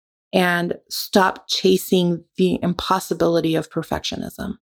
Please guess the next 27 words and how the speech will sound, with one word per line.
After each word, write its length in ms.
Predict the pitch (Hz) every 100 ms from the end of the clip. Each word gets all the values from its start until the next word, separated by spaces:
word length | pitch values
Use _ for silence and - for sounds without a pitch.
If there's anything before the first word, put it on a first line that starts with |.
| _ _ _ _ _
Striving 540 | - - 214 208 233
for 220 | 247 - 190
growth 720 | - 190 185 269 - - - _ _ _
and 140 | 208 202
not 240 | 185 -
perfection 840 | - - 180 170 - 233 262 277 - _ _ _
is 160 | 202 185
another 300 | 185 175 185
key 320 | - - 247
strategy 920 | - - 190 180 180 - 151 165 175 - -
to 100 | 196
shift 400 | - - 190 -
out 200 | 170 170
of 100 | 165
that 240 | 170 202
perfectionistic 960 | 220 208 - 240 - 226 190 - - - -
tendency. 880 | - - 220 175 170 - - - _ _ _ _
I 140 | 190 190
also 800 | 196 240 - - 202 180 175 175
think 340 | - 202 185 -
that 200 | 185 -
questioning 720 | - 175 - 220 214 226 226 220
where 400 | 196 185 185 196
that 260 | 190 180 -
drive 520 | 196 180 180 202 202 -
to 640 | 202 185 180 175 170 175 _ -
be 320 | 185 190